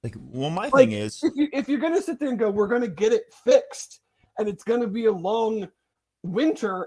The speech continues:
Speaker 2: I'm like, "What have, what have we been doing then since the middle of September?"
Speaker 1: Well, it's been a miserably long fall, I can tell you that.
Speaker 2: Like, y-, y-,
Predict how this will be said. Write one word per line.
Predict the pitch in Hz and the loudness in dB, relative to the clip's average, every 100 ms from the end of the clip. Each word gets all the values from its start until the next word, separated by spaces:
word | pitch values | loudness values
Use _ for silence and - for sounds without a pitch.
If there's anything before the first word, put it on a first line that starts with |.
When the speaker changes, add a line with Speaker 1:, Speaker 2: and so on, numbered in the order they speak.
| 214 | -4
Speaker 2:
I'm | 233 | -2
like, | 240 233 220 | 0 0 -2
"What | 180 196 214 302 | -8 0 4 4
have, | 247 | 2
what | 180 220 277 | 2 4 4
have | 233 | 4
we | 294 | 0
been | 262 233 | 2 0
doing | 202 254 262 247 | -2 -2 0 0
then | 247 | 0
since | 226 254 254 - | -2 -2 -4 -2
the | 240 | -2
middle | 233 247 247 | 2 2 4
of | 240 208 | 4 4
September?" | 247 - 240 339 415 - _ _ _ _ _ - | 0 0 -4 -2 -2 -6 _ _ _ _ _ -12
Speaker 1:
Well, | 78 | -10
it's | 85 | -8
been | - 127 | -4 -2
a | 107 | -2
miserably | 98 139 127 95 98 | -2 -2 -4 -4 -4
long | 92 98 95 90 | -4 -4 -4 -6
fall, | - 107 87 67 - _ | -6 -6 -6 -10 -16 _
I | - | -12
can | 78 | -10
tell | 78 98 | -6 -4
you | 87 | -4
that. | 85 69 - _ _ _ _ _ _ _ _ _ _ _ _ _ _ _ _ _ _ _ _ _ _ _ _ _ _ _ - - - | -6 -10 -18 _ _ _ _ _ _ _ _ _ _ _ _ _ _ _ _ _ _ _ _ _ _ _ _ _ _ _ -16 -14 -6
Speaker 2:
Like, | 277 - _ - | -6 -6 _ -16
y-, | 247 247 | -14 -12
y-, | 240 - | -12 -14